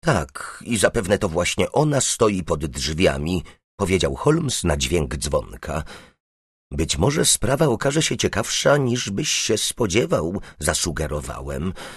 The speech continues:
„Pamiętasz przecież, że zagadka kradzieży błękitnego karbunkułu zaczęła się dość nudnawo, a wręcz niemądrze, a wyszło z tego poważne dochodzenie. Może w tym wypadku będzie podobnie.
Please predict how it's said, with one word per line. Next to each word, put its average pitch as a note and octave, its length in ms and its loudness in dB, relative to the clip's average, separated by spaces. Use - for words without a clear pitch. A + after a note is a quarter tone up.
„Pamiętasz G2 640 2
przecież, F2+ 440 2
że D#2+ 280 2
zagadka E2 540 2
kradzieży B2 500 0
błękitnego F#2 800 4
karbunkułu G2+ 840 2
zaczęła B2+ 440 2
się - 120 0
dość A2 360 0
nudnawo, G#2 680 0
a F2+ 100 -2
wręcz F2 360 2
niemądrze, E2 840 2
a D2+ 60 -4
wyszło G#2+ 460 0
z - 140 -4
tego F#2 240 2
poważne G#2+ 580 0
dochodzenie. G2 720 0
Może E3 260 2
w - 80 -8
tym C3 220 4
wypadku - 480 0
będzie D#2+ 340 2
podobnie. C2+ 680 0